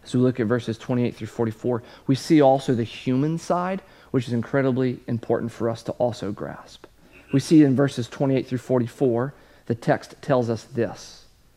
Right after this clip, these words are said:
"When Martha had said she believed, she went and called her sister Mary, saying in private, 'The teacher is here. He's calling for you.' And when she heard it, she rose quickly and went to Jesus. Now Jesus had not come into the village of Bethany, but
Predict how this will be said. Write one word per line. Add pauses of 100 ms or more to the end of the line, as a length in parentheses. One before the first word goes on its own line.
(680)
"When
Martha
had
said
she
believed,
she
went
and
called (200)
her
sister
Mary,
saying
in
private,
'The
teacher
is
here. (220)
He's
calling
for
you.' (320)
And
when
she
heard
it,
she
rose
quickly
and
went
to
Jesus. (280)
Now
Jesus
had
not
come
into
the
village
of
Bethany,
but